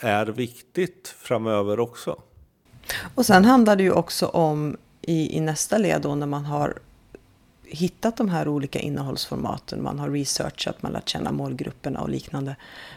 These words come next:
Speaker 2: att när man väl har f-, skapat innehållet, att fundera på hur ska vi plantera det nu i kanalerna i rätt tid, och framförallt vilken,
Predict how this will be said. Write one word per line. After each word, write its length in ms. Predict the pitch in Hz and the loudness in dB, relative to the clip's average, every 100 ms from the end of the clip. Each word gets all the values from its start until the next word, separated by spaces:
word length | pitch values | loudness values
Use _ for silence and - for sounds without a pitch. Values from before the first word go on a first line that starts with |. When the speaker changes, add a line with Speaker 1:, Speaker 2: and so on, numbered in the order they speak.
| - | -6
Speaker 2:
att 160 | 170 | -2
när 120 | 170 165 | 2 2
man 160 | 165 | 4
väl 200 | 160 156 | 4 4
har 60 | 156 | 2
f-, 260 | - - - - | -4 -10 -14 -10
skapat 760 | - - - 160 156 - 240 | -4 -2 6 6 6 0 -2
innehållet, 480 | 294 185 147 151 147 | 0 -2 -2 -4 -4
att 100 | 156 | -6
fundera 520 | - 165 160 156 151 | -4 -4 -2 -2 -2
på 300 | 151 - 143 143 _ _ _ - _ - | -6 -4 -4 -6 _ _ _ -20 _ -18
hur 260 | - 196 185 | 2 4 4
ska 260 | 131 185 | 2 0
vi 120 | 170 165 | 0 -2
plantera 760 | - 165 160 220 233 254 226 | -2 -2 -2 -4 -2 0 0
det 120 | 170 | 0
nu 380 | 156 147 147 147 - - - _ _ - | 0 0 0 -2 -8 -20 -20 _ _ -6
i 280 | 151 147 143 - _ _ - | -2 -2 -4 -10 _ _ -10
kanalerna 640 | - 147 139 139 139 147 | -4 -2 0 -2 -2 -4
i 40 | 143 | -4
rätt 240 | 139 139 | -8 -10
tid, 280 | - 147 139 | -8 -6 -6
och 160 | 147 - | -10 -8
framförallt 580 | 156 147 - 156 147 | -6 -6 -4 -4 -4
vilken, 640 | 135 160 165 156 - 160 | -6 -4 -4 -4 -6 -6